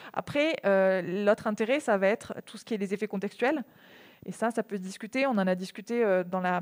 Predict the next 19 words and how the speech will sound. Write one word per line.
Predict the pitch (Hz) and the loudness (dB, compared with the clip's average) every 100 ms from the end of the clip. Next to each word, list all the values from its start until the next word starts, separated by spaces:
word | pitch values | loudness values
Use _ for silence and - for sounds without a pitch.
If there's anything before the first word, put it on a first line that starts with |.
| 180 | -2
table | 208 190 | -2 -2
ronde | 196 208 202 | -2 -2 -2
sur, | 180 - 196 | -6 -6 -4
euh, | 190 180 180 - - - _ - | 0 0 -2 -8 -20 -20 _ -14
euh, | - - - - | -10 -10 -10 -4
la | 196 | -2
question, | 185 202 | -2 -4
c'était | 233 220 233 226 | -4 -4 -2 -2
de, | 196 196 | -2 -8
de | 196 | -6
quoi | 202 247 | 0 2
les | 240 | 2
thérapies | 226 208 202 | 2 0 2
alternatives | 233 226 208 202 220 | 0 2 0 -2 -4
et | |
complémentaires | 220 202 202 196 220 | -4 -2 -2 -2 -2
sont-elles | - 208 196 | -4 -6 -4
le | 196 | -6
symptôme ? | 190 208 208 285 302 180 | -6 -4 -2 -2 -2 -4